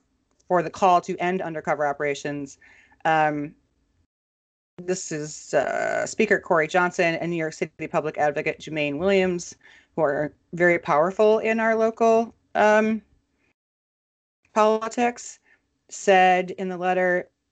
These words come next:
"It is one of several areas where we can reduce the law enforcement budget without compromising public safety. The squad is ripe for corruption and hasn't kept the people safe,"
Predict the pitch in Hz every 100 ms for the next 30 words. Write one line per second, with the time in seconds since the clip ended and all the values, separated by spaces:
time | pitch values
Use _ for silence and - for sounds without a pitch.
0 | _ _ 196 190 185 175 175 - 190 190
1 | 196 190 170 - 190 190 - 175 175 170
2 | 165 165 170 165 160 156 175 - 165 156
3 | 156 165 160 156 160 - 156 156 160 160
4 | 156 147 - 156 147 151 147 143 143 143
5 | 143 143 - 175 170 - 160 139 - 160
6 | 151 147 - 139 147 156 147 - 147 -
7 | 143 131 - 143 135 147 143 139 131 143
8 | - - 139 123 - - - - -